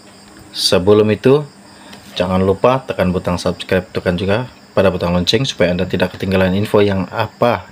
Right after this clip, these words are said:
admin sampaikan dalam video ini. Jangan skip video ini, pastikan habis, tengok sampai habis. Jadi, sebelum itu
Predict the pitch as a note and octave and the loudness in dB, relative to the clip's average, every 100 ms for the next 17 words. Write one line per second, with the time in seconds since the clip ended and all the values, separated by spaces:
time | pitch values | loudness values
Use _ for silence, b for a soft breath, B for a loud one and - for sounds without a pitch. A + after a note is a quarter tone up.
0 | - G2 G#2 F2+ F2+ F2+ F2+ F2+ F#2+ F2+ | -8 -2 -2 0 -2 -2 0 -2 0 -2
1 | F2+ F2+ F#2 G2 C#3+ C#3+ B B B B | -2 -2 0 2 2 -2 B B B B
2 | B B B - - - - - A2 A2+ | B B B -20 -20 -20 -16 -2 0 2
3 | C3 C3+ C#3+ C3+ - - A2 G2+ G2+ G2 | 2 2 0 -2 -2 0 0 0 0 2
4 | G2 G2+ A#2 - - - - - G#2 F#2+ | 2 0 -4 -8 -10 -6 -6 -2 -2 -2
5 | F3+ F3+ G2 - - A2 G#2+ - F#2 F2 | -4 -6 -10 -6 -2 0 0 -2 -6 -2
6 | F2 F2+ F2+ - - - B B B - | -2 -4 -6 -6 -8 -10 B B B -18
7 | - F2+ F#2 F2 G2+ F#2+ F2+ F#2 G#2 F#2+ | -8 -6 -4 -4 -2 0 0 0 0 0